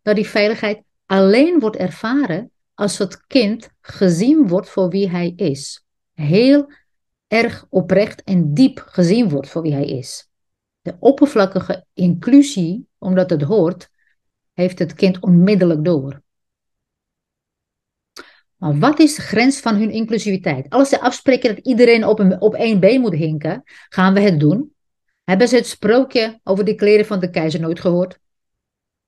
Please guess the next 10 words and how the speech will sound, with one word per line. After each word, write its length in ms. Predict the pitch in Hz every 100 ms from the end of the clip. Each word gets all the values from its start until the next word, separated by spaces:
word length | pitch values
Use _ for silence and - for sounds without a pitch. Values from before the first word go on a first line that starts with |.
| _ _ _ _ -
Hun 400 | 147 233 330 -
inclusiviteit 1040 | 240 262 254 - 208 175 180 190 151 190
is 260 | - 185 -
niet 360 | 180 214 - _
jouw 560 | - 151 185 180 147 139
inclusiviteit. 880 | - 170 156 147 151 147 147 127 143 _ - -
En 100 | 190
als 160 | 185
uitzonderlijk 500 | - 233 302 208 196
begaafde, 520 | 220 220 - 254 311